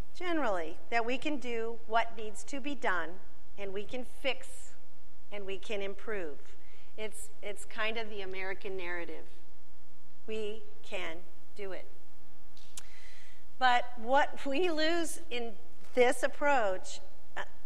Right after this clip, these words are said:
I think it's just that full sense of the power of God.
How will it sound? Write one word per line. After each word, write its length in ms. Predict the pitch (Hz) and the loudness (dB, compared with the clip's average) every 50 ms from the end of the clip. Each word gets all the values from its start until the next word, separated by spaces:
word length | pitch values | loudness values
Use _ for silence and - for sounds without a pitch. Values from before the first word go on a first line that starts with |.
| - - | 0 0
I 180 | 233 254 294 | 2 2 0
think 300 | 277 - 302 262 247 226 | 0 0 0 0 0 -2
it's 200 | 247 220 - - | -2 -2 0 0
just 320 | - - 240 233 220 - - - - - - - | 0 0 0 0 0 0 0 0 0 0 0 2
that 280 | - 247 202 - - - | 2 2 2 2 0 0
full 240 | - 254 233 226 226 | 0 0 0 0 0
sense 580 | - - - 220 208 175 147 - - - - - - | 0 0 0 0 0 0 0 0 0 0 0 0 0
of 220 | 220 226 208 185 | 0 0 0 0
the 60 | 214 | 0
power 420 | 202 - - - 208 208 208 202 196 | 0 0 0 0 0 0 0 0 0
of 160 | 180 - - | 0 0 0
God. 320 | 202 202 196 180 147 143 | 0 2 2 2 0 0